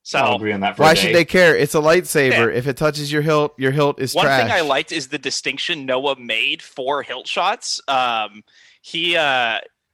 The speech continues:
Speaker 1: correct me if I'm wrong, Noah, but if I remember correctly, if it's like a, you slide down the blade and then hit the emitter, that's not a hilt shot. But if it comes in perpendicular to the hilt and lands on the hilt, that would be a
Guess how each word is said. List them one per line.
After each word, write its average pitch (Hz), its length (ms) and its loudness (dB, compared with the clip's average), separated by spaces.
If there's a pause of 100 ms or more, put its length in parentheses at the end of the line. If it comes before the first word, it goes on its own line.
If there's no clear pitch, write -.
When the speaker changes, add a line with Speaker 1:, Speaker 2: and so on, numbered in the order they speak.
Speaker 1:
correct 208 220 0
me 240 80 -4
if - 80 -4
I'm 147 100 -4
wrong, 165 220 2
Noah, 127 160 0
but 131 160 -4
if 127 100 -4
I 156 60 2
remember 165 260 0
correctly, 131 560 -4
if 143 160 -6
it's 170 160 -6
like 175 160 -2
a, 120 320 -2 (580)
you 139 120 -10
slide 147 500 -6
down 139 240 -6
the 139 60 -8
blade 127 480 -6
and 120 160 -10
then 123 160 -8
hit 143 180 -12
the 139 120 -8
emitter, 123 420 -10
that's 127 320 -10
not 120 340 -8
a 147 100 -8
hilt 165 220 -10
shot. 208 260 -6
But 147 100 -10
if - 80 -20
it 139 120 -8
comes 160 260 -10
in 160 120 -14
perpendicular 151 840 -10
to - 140 -12
the 170 120 -6
hilt 180 440 -8 (380)
and 147 160 -4
lands 135 280 -4
on 170 80 -4
the 175 80 -6
hilt, 135 340 -6
that 131 240 -2
would 123 120 -16
be 113 300 -10
a 110 300 -10